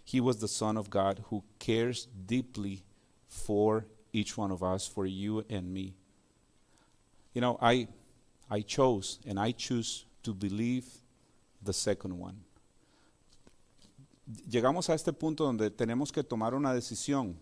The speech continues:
tal y como lo tuvieron que hacer los judíos del primer siglo. O unos decían que este Cristo era un desquiciado mental, blasfemo, por decir,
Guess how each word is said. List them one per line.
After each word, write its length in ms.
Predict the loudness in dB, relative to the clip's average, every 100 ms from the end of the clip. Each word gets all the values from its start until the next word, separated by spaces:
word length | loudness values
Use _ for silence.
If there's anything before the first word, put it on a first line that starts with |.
| -18 -20 _
tal 180 | 6 6
y 60 |
como 260 | 4 0 2
lo 200 | 2 0
tuvieron 380 | -2 2 2 2
que 100 | -2
hacer 240 | 2 2
los 160 | 2 -2
judíos 600 | -2 0 2 0 -2 -2
del 140 | -2
primer 360 | 0 -2 -2 -2
siglo. 440 | -2 -2 0 -2 -4 -12 -20 _ _ 0
O 400 | 2 4 2 -2 -12 _ -20 -20 -20 -20 -20 _ -4
unos 220 | 0 2
decían 400 | 2 2 0 0
que 260 | 0 0
este 280 | 0 2 0
Cristo 340 | 2 0 2 2
era 140 | 4
un 400 | 4 2 0 -4 -8 -14 -20 -20 -20 -20 -20 -2
desquiciado 800 | 2 2 2 0 6 8 8 6
mental, 840 | 2 0 2 4 4 2 -2 -6
blasfemo, 840 | -2 2 2 2 0 0 2 -2
por 220 | 0 -2
decir, 520 | 0 -2 0 0 -2